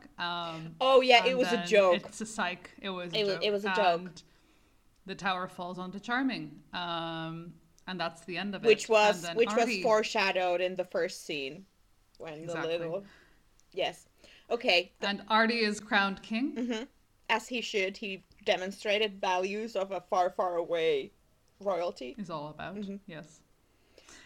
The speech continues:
Speaker 1: And, um, Fiona gives birth to triplets. Not in, not on screen, but we
Speaker 2: We,
Speaker 1: cut
Speaker 2: they
Speaker 1: to
Speaker 2: return,
Speaker 1: seeing
Speaker 2: yeah,
Speaker 1: the,
Speaker 2: they return
Speaker 1: the
Speaker 2: back to
Speaker 1: triplets.
Speaker 2: the
Speaker 1: And
Speaker 2: swamp.
Speaker 1: they return f-, after long last to the swamp.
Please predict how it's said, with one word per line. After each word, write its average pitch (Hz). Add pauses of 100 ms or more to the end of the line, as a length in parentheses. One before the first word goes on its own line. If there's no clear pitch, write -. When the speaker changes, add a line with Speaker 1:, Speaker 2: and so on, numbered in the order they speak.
(220)
Speaker 1:
And, 214
um, 208 (140)
Fiona 254
gives 233
birth 220
to -
triplets. - (300)
Not 214
in, 185 (260)
not 196
on 208
screen, 180 (720)
but 180
we 180
Speaker 2:
We, 220
Speaker 1:
cut 208
Speaker 2:
they 226
Speaker 1:
to 208
Speaker 2:
return, 190
Speaker 1:
seeing 165
Speaker 2:
yeah, 156
Speaker 1:
the, 156
Speaker 2:
they 196
return 190
Speaker 1:
the 180
Speaker 2:
back 170
to 196
Speaker 1:
triplets. 135
Speaker 2:
the 185
Speaker 1:
And 175
Speaker 2:
swamp. 170 (880)
Speaker 1:
they 180
return 262
f-, -
after 202
long 180
last 160
to -
the 160
swamp. 151